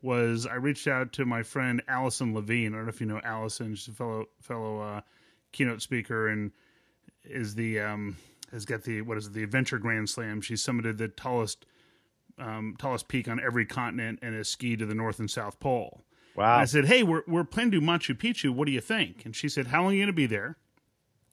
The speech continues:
Speaker 1: I said, "Well, the total trip is about nine days." She said, "Yeah, you don't have enough time to properly prepare. You're gonna end up with all sorts of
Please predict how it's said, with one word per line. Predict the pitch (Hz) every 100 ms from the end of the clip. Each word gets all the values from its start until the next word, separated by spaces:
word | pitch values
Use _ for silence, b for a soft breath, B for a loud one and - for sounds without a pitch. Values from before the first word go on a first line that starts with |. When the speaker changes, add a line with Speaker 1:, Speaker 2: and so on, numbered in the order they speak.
| - 135
Speaker 1:
I |
said, | 139 185
"Well, | 185 180
the | 180
total | 214 196
trip | - 147
is | 127
about | 123 127 127
nine | 127 127 120
days." | 120 120 - - - b b b b
She | - 151
said, | 131 139
"Yeah, | 143
you | 139 143
don't | 151
have | 143
enough | 139 -
time | - 147 135 117 110 110
to | 113
properly | - 143 - 135 117
prepare. | 113 - 160 139 117 110 - b b b
You're | 135
gonna | 139 131
end |
up | 123 131
with | 123 117
all | 135 127
sorts | - 127 113
of | 123 113 110